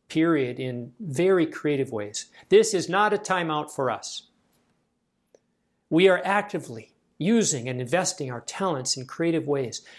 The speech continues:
I cannot believe how well our church staff has pivoted so quickly to doing ministry in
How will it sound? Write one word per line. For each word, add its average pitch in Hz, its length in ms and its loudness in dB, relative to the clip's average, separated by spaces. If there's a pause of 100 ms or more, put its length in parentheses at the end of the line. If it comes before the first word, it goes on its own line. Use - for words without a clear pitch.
(160)
I 131 80 -6
cannot 214 640 -4
believe 175 280 0
how 151 200 -2
well 156 380 2
our 143 100 -2
church 160 300 -6
staff 135 400 -6 (260)
has 151 240 -2
pivoted 185 560 0
so 233 260 2
quickly 226 480 -2
to - 140 -6
doing 196 420 0
ministry 190 500 0
in 147 340 -4